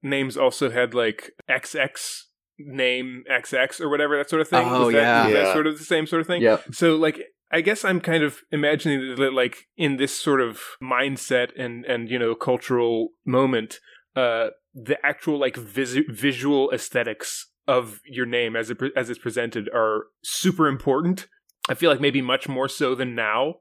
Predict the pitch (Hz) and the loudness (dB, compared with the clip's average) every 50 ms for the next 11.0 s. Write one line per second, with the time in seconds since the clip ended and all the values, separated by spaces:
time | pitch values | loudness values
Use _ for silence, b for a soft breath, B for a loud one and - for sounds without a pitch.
0 | _ _ 139 135 135 135 127 131 127 123 117 127 131 123 123 120 113 - - 131 | _ _ -4 -2 0 0 0 0 0 0 2 2 2 2 2 0 -2 -2 -4 -4
1 | 123 131 127 120 117 113 117 117 113 - 131 120 - - 120 113 113 107 113 - | -2 -2 -2 -2 -2 0 0 0 0 -2 -4 -8 -4 -4 -4 -2 -2 -4 -6 -6
2 | - 120 117 110 - - 120 107 110 - - 131 120 110 113 113 113 123 135 139 | -6 -6 -6 -4 -4 -2 -2 -2 -2 -2 -4 -4 -4 -4 -4 -6 -6 -4 -4 -4
3 | 143 147 151 151 - - - 131 117 110 - - 123 120 - - 135 131 123 120 | -4 -6 -8 -12 -14 -10 -8 -8 -8 -8 -8 -8 -10 -10 -8 -2 0 0 0 0
4 | - - 135 131 120 120 127 131 131 127 - 139 135 127 131 131 135 127 131 135 | 0 -2 -2 -2 -2 -4 -6 -6 -6 -6 -8 -8 -2 0 2 2 2 2 2 2
5 | 135 139 147 139 - - 143 135 131 135 139 135 139 139 135 135 135 127 131 131 | 2 2 2 0 0 0 -2 -2 -2 -4 -6 -4 -2 -2 -2 -4 -4 -4 -4 -4
6 | - 147 139 135 - 151 143 143 139 120 110 95 120 127 123 120 120 113 117 113 | -2 -4 -4 -4 -4 -4 -6 -4 -2 -2 -2 -2 -2 -2 -2 -2 0 0 -2 -2
7 | - 120 120 - - 113 110 117 123 - - 120 113 107 - 120 117 113 104 - | -2 -4 -6 -4 -2 0 2 2 0 0 -2 -6 -8 -8 -6 -6 -6 -6 -6 -8
8 | 120 - - - _ _ _ - 123 113 - 113 - - 113 - - 113 107 104 | -10 -10 -12 -14 _ _ _ -8 -8 -8 -8 -10 -12 -12 -12 -10 -10 -8 -6 -6
9 | 107 110 113 120 - b b b 131 - 151 151 143 131 123 135 135 135 123 127 | -6 -6 -8 -10 -12 b b b -4 -2 0 0 2 0 0 -2 -4 -2 0 0
10 | 123 120 117 131 131 127 120 117 110 - 123 117 113 - - 156 147 127 110 - | -2 -2 0 -2 -2 -2 -2 -4 -4 -4 -4 -4 -4 -2 0 2 2 2 0 -2